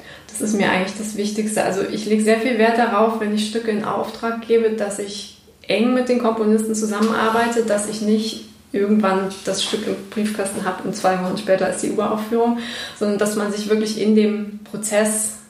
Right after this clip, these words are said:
trifft und gemeinsam arbeitet, dass die Komponisten mir auch ein bisschen Platz lassen, Teil von diesem kreativen Prozess zu sein. Und, ähm, dass sie, wie gesagt, Vertrauen darin haben, dass der Interpret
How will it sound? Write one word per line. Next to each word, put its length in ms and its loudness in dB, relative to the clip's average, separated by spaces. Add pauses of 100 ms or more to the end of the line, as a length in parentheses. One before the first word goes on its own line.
(180)
trifft 580 -2 (300)
und 160 -10
gemeinsam 580 2
arbeitet, 560 0 (260)
dass 180 -2 (300)
die 180 -6
Komponisten 800 -2
mir 380 4
auch 80 -6
ein 80 -2
bisschen 380 -4
Platz 400 -6
lassen, 420 0
Teil 300 0
von 180 -4
diesem 320 -4
kreativen 480 -6
Prozess 500 -8
zu 100 -4
sein. 340 0 (1080)
Und, 440 2
ähm, 400 2
dass 220 2
sie, 400 2
wie 120 -2
gesagt, 460 0 (140)
Vertrauen 480 0
darin 340 4
haben, 220 2
dass 320 -2
der 420 -4
Interpret 600 -4